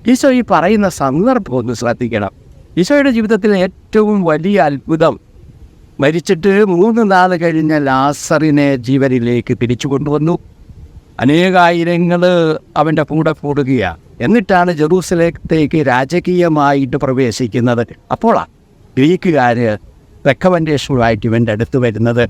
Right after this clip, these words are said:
വരുമ്പോൾ ഈശോ അവരോട് പറയുന്നത് സന്ദർഭം, അവൻ്റെ വിജയത്തിൻ്റെ, നേട്ടത്തിൻ്റെ, രാജകീയതയുടെ കൊടുമുടിയിൽ നിൽക്കുമ്പോൾ ഈശോ പറയുന്നത്, "ഗോതമ്പ് മണി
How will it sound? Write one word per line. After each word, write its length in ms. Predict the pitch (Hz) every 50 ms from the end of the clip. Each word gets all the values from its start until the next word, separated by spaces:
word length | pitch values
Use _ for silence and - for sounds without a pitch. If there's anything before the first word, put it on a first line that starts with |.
| - - -
വരുമ്പോൾ 480 | - 131 123 123 143 147 147 156 156 151 147
ഈശോ 280 | 139 131 - - 151 135
അവരോട് 400 | 127 123 110 127 131 131 123 127 113
പറയുന്നത് 600 | - 107 107 104 104 101 101 104 98 90 95 90 82 - - _ _ _ _ - - -
സന്ദർഭം, 480 | - 117 127 151 151 135 160 180 196 208 - - - - - - - -
അവൻ്റെ 360 | 117 131 170 175 175 165 175 160
വിജയത്തിൻ്റെ, 640 | 147 139 127 175 180 170 - - 156 131 113 107 104 -
നേട്ടത്തിൻ്റെ, 640 | 139 147 160 175 - 185 156 - 165 143 143 131 127 131
രാജകീയതയുടെ 720 | 139 143 165 180 185 170 165 170 170 151 165 156 160 151 -
കൊടുമുടിയിൽ 640 | - 143 135 120 180 190 220 208 180 226 220 220 220
നിൽക്കുമ്പോൾ 460 | 202 175 156 - 175 175 165 175 175 - - - - _ -
ഈശോ 300 | 165 156 139 - 151 147 139 123 - - - - - -
പറയുന്നത്, 680 | - 117 117 123 123 120 120 120 117 113 113 110 117 117 113 110 - - _ _ _ _ _ -
"ഗോതമ്പ് 400 | - 120 123 117 123 123 110 120 110
മണി 300 | 113 113 113 113 113